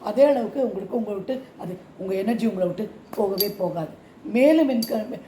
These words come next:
ஜாஸ்தியாகும். எப்படின்னா, அவங்ககிட்ட இருந்து திரும்பி அந்த எனர்ஜி நல்லபடியா வரும். அதே நேரம் ஒரு தவறான ஆட்கள், தவறாக எப்பவும் சிந்திப்பவர்கள், பேசுபவர்கள், மற்றவர்களை வருத்தப்பட வைப்பவர்கள்,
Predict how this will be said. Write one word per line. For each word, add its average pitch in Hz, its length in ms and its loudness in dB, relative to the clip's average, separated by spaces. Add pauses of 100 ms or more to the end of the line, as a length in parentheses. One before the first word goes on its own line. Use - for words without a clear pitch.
(120)
ஜாஸ்தியாகும். 214 480 -2
எப்படின்னா, 262 300 0 (360)
அவங்ககிட்ட 277 280 4
இருந்து 285 280 4
திரும்பி 240 260 -2
அந்த 214 160 -4
எனர்ஜி 202 360 -6 (220)
நல்லபடியா 185 380 -4
வரும். 147 280 -6 (320)
அதே 220 320 4
நேரம் 214 420 0 (260)
ஒரு 202 220 -4
தவறான 269 500 2
ஆட்கள், 190 560 -8 (480)
தவறாக 262 460 4
எப்பவும் 240 360 -2
சிந்திப்பவர்கள், 180 560 -6
பேசுபவர்கள், 202 680 -2 (280)
மற்றவர்களை 208 480 -4
வருத்தப்பட 220 480 0
வைப்பவர்கள், 180 440 -10